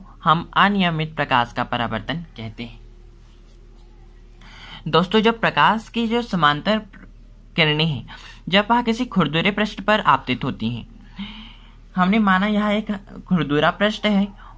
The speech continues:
और यह एक दूसरे के समांतर आपतित प्रकाश की किरणें हैं। यह जब इस खुरदुरे पृष्ठ पर आपतित होती हैं तो परावर्तन के पश्चात यह भिन्न भिन्न दिशाओं में फैल जा रही हैं,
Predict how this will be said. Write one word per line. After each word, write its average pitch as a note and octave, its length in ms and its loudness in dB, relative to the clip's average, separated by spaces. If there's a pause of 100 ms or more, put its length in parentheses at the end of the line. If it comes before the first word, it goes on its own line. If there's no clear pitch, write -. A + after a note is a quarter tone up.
और F3 380 -2
यह F3+ 220 2
एक F#3+ 200 0
दूसरे F3+ 240 -2
के F#3+ 100 -8
समांतर E3 400 -2
आपतित D#3 420 -2
प्रकाश B2+ 320 -4
की D#3+ 100 -10
किरणें B2+ 320 -6
हैं। A#2 160 -16 (520)
यह F3 200 2
जब E3 300 -2
इस - 340 -6 (400)
खुरदुरे E3 400 0
पृष्ठ A#3+ 320 -4
पर A3+ 320 0
आपतित E3 420 0
होती D3+ 320 -4
हैं C#3+ 140 -8 (460)
तो F3 280 -2 (320)
परावर्तन F3+ 420 2
के A#3 80 -4
पश्चात A3 400 0
यह A#3 120 2
भिन्न G3 300 6
भिन्न G#3 280 0
दिशाओं F#3 320 2
में F3+ 160 -2
फैल C#3+ 340 -2
जा A2+ 180 0
रही A2 220 -6
हैं, A2+ 220 -16